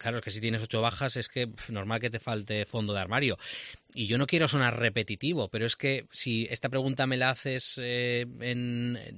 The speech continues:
noviembre, te diría convencido que sí,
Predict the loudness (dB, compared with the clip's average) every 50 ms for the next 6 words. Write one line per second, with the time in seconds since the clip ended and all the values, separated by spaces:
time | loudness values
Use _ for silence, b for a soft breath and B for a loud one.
0 | -10 -4 -2 0 0 0 2 4 4 4 4 4 2 2 0 -2 -6 _ _ B
1 | B B B B B B B B _ _ _ -2 0 2 2 4 2 0 0 -2
2 | 0 2 2 2 2 2 2 0 2 2 2 0 2 0 0 0 0 -2 0 0
3 | 2 2 2 2 0 0 0 -2 -2